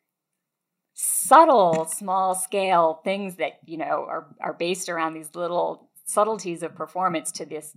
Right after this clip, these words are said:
this massive kind of majestic, the whole world is collapsing, is extraordinary about this film. But I mean, to me, the thing about his performance is, of course, in his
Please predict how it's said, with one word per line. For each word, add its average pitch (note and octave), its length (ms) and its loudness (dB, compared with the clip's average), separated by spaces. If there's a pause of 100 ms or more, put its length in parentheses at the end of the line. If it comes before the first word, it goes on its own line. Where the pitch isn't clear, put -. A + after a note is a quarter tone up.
this D#3 220 -10
massive E3 640 -4
kind D#3 180 -12
of D3+ 80 -12
majestic, D3+ 880 -6 (480)
the F3+ 120 2
whole E3 260 0
world E3 320 0
is D#3 200 -10
collapsing, D#3+ 880 0 (640)
is F3 340 -2
extraordinary F#3 640 -2
about - 260 -8
this - 180 -12
film. C#3+ 340 -10
But F#3 180 0 (720)
I C#4 60 4
mean, C#4+ 160 0
to D#4 140 -4
me, F#4 260 -4
the G4 120 -2
thing D4+ 160 0
about F3 280 2
his F3+ 180 -16
performance F3+ 500 -8
is, E3+ 140 -10
of F3 100 -12
course, D#3+ 480 -4 (840)
in A3+ 200 2
his A3+ 380 -2